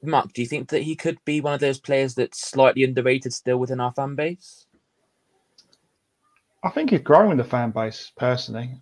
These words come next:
Speaker 2: I think, I think, um, I suppose when you think of all the chants we have about players, he's not one of them players that we really chant about. You know,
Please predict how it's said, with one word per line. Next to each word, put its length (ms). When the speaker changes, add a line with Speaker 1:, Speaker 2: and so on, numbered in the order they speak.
Speaker 2:
I 80
think, 300
I 80
think, 200
um, 400
I 60
suppose 580
when 100
you 80
think 240
of 80
all 120
the 80
chants 440
we 60
have 80
about 320
players, 380
he's 100
not 140
one 120
of 80
them 80
players 220
that 80
we 80
really 180
chant 300
about. 360
You 80
know, 260